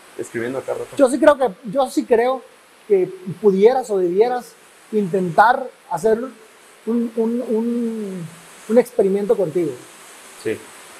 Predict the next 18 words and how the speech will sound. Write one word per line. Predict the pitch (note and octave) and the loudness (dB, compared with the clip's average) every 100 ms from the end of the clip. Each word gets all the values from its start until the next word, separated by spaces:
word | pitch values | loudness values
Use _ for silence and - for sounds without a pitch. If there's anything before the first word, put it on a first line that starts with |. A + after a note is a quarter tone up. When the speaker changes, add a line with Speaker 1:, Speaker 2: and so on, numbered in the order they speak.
| - - - - | -20 -20 -14 -2
Speaker 2:
Y, | G#3+ G#3 A3 G#3+ | 4 4 2 2
y | G#3+ | 2
hacer | E3 A#3+ C4+ C4+ - _ _ _ _ - - - | 4 4 4 2 -6 _ _ _ _ -18 -18 -2
<clears throat> | A#3 C#4 G3 F#3+ F3+ - - - | 2 4 2 -6 -18 -20 -12 -2
que | G3 | 2
en | |
base | G3 A3 A#3+ | 4 4 4
a | |
las | A#3 | 2
repeticiones, | A#3 A#3 A#3 G#3 A#3+ A#3 B3+ - - - - - | 0 -2 -2 2 2 2 -6 -12 -20 -20 -14 0
crear | F#3 F#3+ | 2 4
hábitos, | G#3 A#3 F#3+ C4 B3+ - _ _ _ _ - | 4 2 2 0 0 -18 _ _ _ _ -4
crear | A3+ G#3 A3 | 2 4 4
hábitos | A#3 G3+ G3+ | 2 0 2
sanos | A3 A#3+ B3+ B3 | 4 4 2 0
en | F#3 F#3 | -4 0
base | F#3+ G#3+ | 0 2
a | G#3 F#3 F3 | 4 4 0